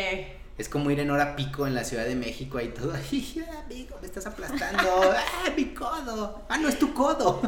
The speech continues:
Speaker 2: Pensando, "A ver, ahí, ahí sí entra, sí, sí entra".
Speaker 1: <laughs> Sí, sí, no, y me encanta porque hasta se ve emperrada, y así nos vemos nosotros en el metro,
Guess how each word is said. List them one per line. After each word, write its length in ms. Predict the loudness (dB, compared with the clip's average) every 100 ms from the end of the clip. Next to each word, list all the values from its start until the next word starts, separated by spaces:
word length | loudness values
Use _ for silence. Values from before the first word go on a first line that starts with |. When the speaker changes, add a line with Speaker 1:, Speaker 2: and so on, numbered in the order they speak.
| -2 0
Speaker 2:
Pensando, 520 | 0 2 2 0 4
"A 80 | 4
ver, 300 | 4 0 0 0 0
ahí, 440 | 0 0 -2 -6 -2
ahí 220 | 0 0 -2
sí 80 |
entra, 280 | -4 0 -2
sí, 60 | -2
sí 100 | -2
entra". 300 | -2 -2 -8 -10 -10 -4
Speaker 1:
<laughs> 1040 | 0 6 6 8 8 8 10 10 10 4
Sí, 340 | 2 2 0 -8 -14 -10 -10 -10 -8 -4 -4 -4 -12
sí, 400 | -2 4 4 4 4
no, 240 | 4 4
y 80 | 4
me 120 | 4
encanta 460 | 2 2 2 2 0
porque 220 | 0 -2
hasta 160 | -2 0
se 80 | 2
ve 100 | 2
emperrada, 960 | 2 2 2 2 0 0 -2 -2 2
y 100 | 4
así 200 | 4 2
nos 120 | -2
vemos 220 | -2 -2 -2
nosotros 440 | 0 0 -2 -2
en 60 | -2
el 120 | 0
metro, 340 | -2 -2 -4